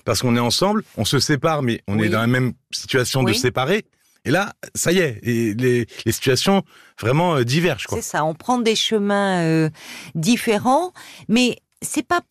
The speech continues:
Speaker 2: parce que, comme si, parce que l'autre est en couple, tout allait bien dans sa vie, tout allait bien sur un plan intime. Euh, on peut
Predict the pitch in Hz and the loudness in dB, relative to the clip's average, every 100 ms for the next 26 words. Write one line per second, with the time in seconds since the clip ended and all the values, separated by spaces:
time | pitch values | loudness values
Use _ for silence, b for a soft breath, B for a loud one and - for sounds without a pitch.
0 | _ 240 - - - 262 - 277 233 - | _ -6 -6 -10 -4 -4 -2 -2 -2 -2
1 | 302 277 202 85 - - 269 - 277 240 | 0 0 0 -4 -18 -4 -4 -2 -2 0
2 | 240 233 214 208 208 - 247 - 214 208 | 0 -4 -2 -2 -2 0 -2 -2 -2 0
3 | 180 147 180 170 165 - 156 127 160 156 | 2 2 2 2 0 0 0 0 -2 -2
4 | 180 185 160 160 131 175 165 - 160 160 | -2 0 0 0 0 0 0 -2 0 0
5 | 165 165 165 156 - 160 185 196 190 B | 2 2 2 0 -4 -2 0 0 -2 B
6 | B B B - 220 214 208 208 196 B | B B B -2 0 2 2 2 -2 B
7 | B B _ - 254 - | B B _ -2 -2 0